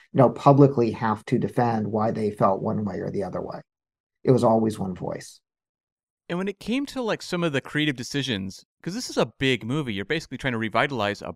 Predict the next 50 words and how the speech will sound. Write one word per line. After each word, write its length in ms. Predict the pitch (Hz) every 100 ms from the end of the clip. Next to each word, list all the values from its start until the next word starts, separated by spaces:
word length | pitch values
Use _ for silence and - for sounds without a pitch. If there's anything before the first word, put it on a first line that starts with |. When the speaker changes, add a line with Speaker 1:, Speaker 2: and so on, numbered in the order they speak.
| -
Speaker 2:
brand. 400 | 107 143 117 98 -
Speaker 1:
Yeah. 120 | 165 156
Speaker 2:
What 120 | 226
were, 100 | 330
like, 160 | 330 285
the 100 | 254
biggest 420 | - 147 170 -
hurdles 360 | - 156 160 104
or 60 |
the 60 | 110
biggest 340 | 127 175 214
kind 140 | - 226
of 100 | 151
debates 500 | 135 - 123 135 -
when 100 | 117
it 100 | -
came 260 | 131 131
to 100 | 131
kind 160 | - 120
of 80 | 107
reimagining 680 | 117 143 110 127 151 123 92
Bond 240 | 95 92
for 80 | 92
the 80 | 87
nineties? 440 | 87 82 65 - _ _ _ _ _ _
Speaker 1:
Well, 80 | 214
there 120 | 240
were 120 | 254
a 60 | 247
lot. 300 | 247 233 - _
And, 200 | 190 180 196
and 120 | 180
maybe 240 | 175 196
the 100 | 175
first, 420 | 156 196 196 156 -
and 120 | 147
it 80 | 139
gets 240 | 151 151 -
to 100 | 147
your, 360 | 135 135 120 -
you 380 | 123 123 139
know, 80 | 139
was 200 | 117 131
it 60 | 123
there 160 | 139 131
ever 220 | 127 120
the 80 | 113
big 260 | 123 117
blowout 520 | 113 127 131 131 -
version? 540 | - 101 98 117 107